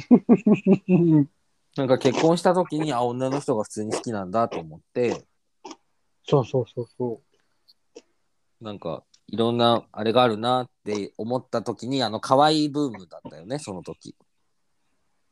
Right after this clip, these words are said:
Speaker 1: あの、アルファベットでね。可愛いでね。
Speaker 2: そうそうそうそう。
Speaker 1: うんうん。
Speaker 2: で、なんか原宿がどうのこうのみたいな可愛いがすごい流行っ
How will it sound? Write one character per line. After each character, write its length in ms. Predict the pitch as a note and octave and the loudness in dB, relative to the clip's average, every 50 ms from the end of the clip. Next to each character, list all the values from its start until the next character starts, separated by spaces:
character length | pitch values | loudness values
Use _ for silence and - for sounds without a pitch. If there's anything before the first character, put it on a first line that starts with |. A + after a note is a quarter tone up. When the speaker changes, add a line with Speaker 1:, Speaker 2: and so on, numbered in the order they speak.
| _ _ | _ _
Speaker 1:
あ 280 | - F3+ D#3+ D#3 D3 C#3+ | 4 4 6 6 6 4
の、 220 | C3+ C3 B2 - - - _ _ _ | 4 2 2 0 -4 -10 _ _ _
ア 80 | - E3 | 2 4
ル 60 | E3 | 6
フ 60 | E3+ F3 | 6 6
ァ 60 | E3 | 8
ベ 100 | F3+ F3 | 6 6
ッ 60 | F3 | 6
ト 140 | - B2 G#2 | 4 -4 -4
で 80 | G2 | -4
ね。 240 | G2 G#2+ C3 E3 G#3 _ _ _ - | -4 -6 -6 -8 -10 _ _ _ -4
可 320 | - F#3 F#3 F3+ F#3 G3 | 0 0 2 4 6 6
愛 500 | G3 G3 G3 G3 G3 F#3+ F3+ E3 C#3+ B2 | 8 10 10 10 12 12 10 10 8 4
い 40 | F2+ | 0
で 120 | D#2 F2+ | -4 -8
ね。 200 | F#2 - D#3+ F#3 _ _ _ | -10 -12 -14 -16 _ _ _
Speaker 2:
そ 160 | - - A#2 | -8 -4 -2
う 40 | G#2+ | -2
そ 140 | G2 - G#2 | -2 -2 -2
う 60 | F#2+ | -4
そ 140 | - - F#2+ | -4 -4 -8
う 40 | F2+ | -8
そ 260 | - - F#2 D#2+ C#2+ - - _ - - _ _ _ | -8 -8 -10 -10 -10 -16 -20 _ -20 -20 _ _ _
う。 60 | - C3+ | -8 -8
Speaker 1:
う 40 | |
ん 140 | C3 B2 - _ | -8 -8 -10 _
う 40 | A#2+ A#2 | -20 -20
ん。 140 | A2 A2 _ _ _ _ - - - _ _ _ _ _ _ - - - - _ _ _ _ _ - | -20 -20 _ _ _ _ -16 -16 -16 _ _ _ _ _ _ -16 -16 -16 -16 _ _ _ _ _ -8
Speaker 2:
で、 200 | C#3+ D3 E3+ E3 | -2 2 2 4
な 140 | D#3 D#3 D3+ | 4 4 2
ん 60 | C3 | 2
か 160 | B2 B2 A2+ | 2 2 0
原 320 | A2 - B2 A#2 A#2 A2+ G#2 | 0 0 -2 -2 -2 -2 -4
宿 260 | A2 G#2 - A2+ G#2+ | -6 -8 -8 -8 -8
が 140 | G2+ A2 G#2+ | -6 -6 -6
ど 200 | G2+ G2 G#2+ G#2+ | -6 -6 -6 -6
う 20 | |
の 100 | G#2+ G#2+ | -6 -8
こ 140 | - A2+ G#2+ | -6 -6 -6
う 40 | G2 | -6
の 80 | F#2 | -6
み 120 | E2 F2 E2+ | -14 _ _
た 120 | - F2 | -20 -18
い 40 | E2 | -18
な 80 | - - | -18 -14
可 200 | - G#2+ F#2+ G2 | -10 -10 -8 -8
愛 220 | G2+ G2+ G#2 G2+ | -8 -8 -8 -10
い 40 | F2 | -10
が 80 | F#2+ F#2 | -12 -14
す 120 | - - | -14 -12
ご 140 | D2+ F2+ F2+ | -12 -12 -12
い 40 | E2 - | -12 -10
流 80 | F#2 | -10
行 100 | F2+ F2+ | -10 -10
っ 60 | F2+ | -12